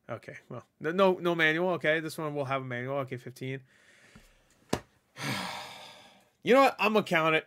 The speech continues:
Fuck it. I'm gonna count both of these. Fuck it. Fuck it. I'm gonna just put forty, and I'll figure it out from there. Uh, two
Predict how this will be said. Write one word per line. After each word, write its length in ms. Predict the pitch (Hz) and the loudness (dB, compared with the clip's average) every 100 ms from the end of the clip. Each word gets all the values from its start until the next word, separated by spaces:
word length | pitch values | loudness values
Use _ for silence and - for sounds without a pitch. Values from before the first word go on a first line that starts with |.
| - | 0
Fuck 180 | - 156 | 4 6
it. 40 | 165 | 6
I'm 80 | |
gonna 100 | 226 | 4
count 240 | 226 214 147 | 4 4 6
both 180 | 151 131 | 4 4
of 60 | |
these. 280 | 117 90 - _ _ _ _ _ _ _ _ _ _ _ _ _ - _ | -4 -8 -12 _ _ _ _ _ _ _ _ _ _ _ _ _ -20 _
Fuck 240 | 127 110 | -6 -6
it. 220 | 110 - _ - _ _ _ _ _ _ _ _ _ _ _ _ | -10 -14 _ -20 _ _ _ _ _ _ _ _ _ _ _ _
Fuck 340 | 151 151 135 | 6 6 4
it. 360 | 151 139 143 - _ | 6 8 8 4 _
I'm 80 | 139 | -8
gonna 140 | 135 | -6
just 160 | 123 - | -8 -10
put 100 | 127 | -12
forty, 520 | - 120 110 110 110 - | -8 -6 -6 -8 -12 -14
and 100 | 117 | -14
I'll 80 | 110 | -14
figure 260 | - - - | -14 -16 -16
it 120 | - | -16
out 100 | - | -16
from 80 | 110 | -16
there. 160 | 117 - _ _ _ _ - | -16 -18 _ _ _ _ 0
Uh, 420 | 135 127 127 127 - _ _ _ _ _ _ - | 4 4 4 0 -4 _ _ _ _ _ _ -14
two 640 | - 160 165 170 170 | -4 0 4 4 4